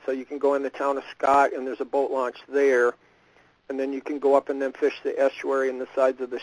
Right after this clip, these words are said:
shelf. There's pretty much most of the summer there's smallmouth all along in the shelf in there. Um, and there may be five, six, eight feet deep, and you'll have to look for, uh, weeds along the edges, and then you wanna fish in front of the weeds,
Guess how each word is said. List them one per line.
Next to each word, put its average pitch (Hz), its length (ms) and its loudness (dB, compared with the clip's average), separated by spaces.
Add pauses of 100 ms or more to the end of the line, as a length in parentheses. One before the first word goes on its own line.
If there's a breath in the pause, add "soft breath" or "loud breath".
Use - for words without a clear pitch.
(140)
shelf. 139 400 4
There's 127 220 -2 (760 soft breath)
pretty 247 200 4
much 208 200 4
most 147 220 2
of - 60 -10
the - 140 -8
summer 143 220 4
there's 127 140 -2
smallmouth 131 600 0
all 123 180 4
along 127 280 0
in 117 120 -8
the 110 60 -8
shelf 127 420 0
in 110 120 -14
there. 135 260 -14 (800 soft breath)
Um, 123 640 -2 (340)
and 135 140 0
there 131 140 4
may 131 200 2
be 127 360 -4
five, 131 420 4 (120)
six, 135 260 -2
eight 135 220 0
feet 135 360 -8
deep, 131 320 -6
and 135 100 -4
you'll 131 140 -2
have 143 140 2
to 147 80 -2
look 139 260 2
for, 131 400 2
uh, 127 180 4
weeds 143 600 -2 (580 loud breath)
along 139 540 4
the 135 180 -2
edges, 135 540 2
and 135 120 -2
then 135 140 -2
you 135 80 -4
wanna 131 180 -2
fish 135 300 -4
in 123 100 -10
front 139 320 -4
of 131 60 -2
the 127 80 -2
weeds, 131 300 -2